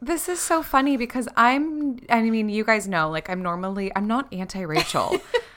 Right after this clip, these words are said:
Speaker 1: Okay? I'm not. I just think she's a bit selfish. But in this episode, I actually, like, side with her a little bit more, but I'm, like, a notoriously not timely <laughs> person.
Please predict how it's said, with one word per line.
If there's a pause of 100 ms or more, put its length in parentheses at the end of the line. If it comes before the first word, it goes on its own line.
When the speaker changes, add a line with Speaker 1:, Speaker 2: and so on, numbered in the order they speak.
(200)
Speaker 1:
Okay?
I'm
not.
I
just
think
she's
a
bit
selfish.
But
in
this
episode,
I
actually,
like, (520)
side
with
her
a
little
bit
more,
but
I'm,
like,
a
notoriously
not
timely
<laughs>
person.